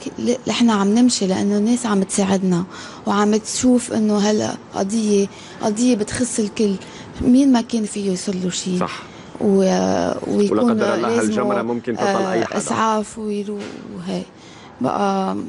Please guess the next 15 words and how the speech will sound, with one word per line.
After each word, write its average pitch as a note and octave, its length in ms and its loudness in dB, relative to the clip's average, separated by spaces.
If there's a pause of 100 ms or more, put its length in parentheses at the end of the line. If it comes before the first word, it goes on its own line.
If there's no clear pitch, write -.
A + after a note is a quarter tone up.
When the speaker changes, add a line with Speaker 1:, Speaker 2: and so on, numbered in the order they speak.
(340)
Speaker 1:
آم، G#2 440 -2 (560)
وكل C4+ 380 2
ال-، A3 460 2 (200)
وكل F#3+ 360 0
الجمعيات A3+ 580 0
اللي G3+ 140 2
عم G3 200 -2
بتكون G#3 320 -8
حوالينا G3+ 640 -2 (880)
are A#3 260 2
worth، G#3 760 -8
آه، F#2 300 -2 (200)
working F3+ 480 -2
with. - 200 -14 (400)
Speaker 2:
أكيد. E2 280 -2